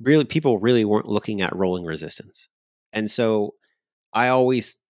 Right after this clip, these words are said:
I mean, I wrote an article on the blog. If people wanna, like, go into more detail about it, like, they can totally check it out. Um, in twenty fifteen, we went into the wind tunnel with our second generation wheels. This is after we produced this, like, crazy algorithm that we talked about that basically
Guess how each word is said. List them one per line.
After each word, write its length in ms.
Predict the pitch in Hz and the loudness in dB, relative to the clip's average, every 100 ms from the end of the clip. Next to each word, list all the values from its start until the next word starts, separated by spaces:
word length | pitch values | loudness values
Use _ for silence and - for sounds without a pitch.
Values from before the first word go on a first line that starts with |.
| _ 107 | _ -6
I 40 | |
mean, 120 | 107 | -2
I 20 | 107 | 0
wrote 180 | 117 | 0
an 60 | 110 | 2
article 300 | 101 95 95 | 0 -2 -4
on 100 | 92 | -4
the 60 | 87 | -4
blog. 260 | 92 90 | -2 -2
If 60 | - | -4
people 200 | 101 98 | -6 -4
wanna, 120 | 90 | -2
like, 160 | 87 - | -4 -4
go 120 | 90 | -4
into 120 | 87 | -4
more 140 | 85 | -6
detail 300 | 82 95 110 | -6 -4 -2
about 220 | 101 104 104 | 0 2 0
it, 40 | |
like, 120 | 92 | -4
they 80 | 90 | -10
can 100 | 87 | -10
totally 260 | - 90 87 | -8 -8 -4
check 220 | 82 - | -6 -4
it 60 | |
out. 160 | 85 - - - - - _ 113 | -4 -4 -8 -20 -20 -20 _ -2
Um, 440 | 101 95 92 95 _ _ _ _ _ _ _ _ _ _ _ - | 0 0 -2 -6 _ _ _ _ _ _ _ _ _ _ _ -2
in 160 | 120 | 0
twenty 560 | 113 143 143 156 151 151 | 2 2 4 6 6 4
fifteen, 840 | - - 135 - 123 110 110 107 - | 2 -2 -4 -2 0 0 0 -2 -4
we 180 | 110 107 | -2 2
went 180 | 104 104 | 2 2
into 120 | 98 | 0
the 100 | 95 | 0
wind 220 | 101 120 | 2 2
tunnel 260 | 110 113 107 | 2 0 0
with 120 | 92 | -2
our 80 | 90 | -6
second 240 | 98 92 | -8 -10
generation 480 | 92 87 87 - 92 | -14 -12 -14 -14 -12
wheels. 420 | 107 113 107 - _ - - _ _ | -10 -8 -8 -12 _ -20 -20 _ _
This 160 | - 110 | -8 -4
is 80 | |
after 240 | 104 98 107 | -2 -2 -2
we 120 | 98 | -6
produced 360 | - 95 92 - | -6 -6 -6 -6
this, 160 | 90 | -10
like, 140 | 80 - | -10 -8
crazy 300 | 95 92 104 | -8 -2 0
algorithm 340 | 120 113 110 | 0 2 0
that 120 | 110 | 0
we 100 | 107 | -2
talked 260 | 104 101 101 | 0 0 0
about 220 | 101 98 | 0 0
that 100 | 85 | 0
basically 480 | 95 90 90 90 | -2 -2 -2 -6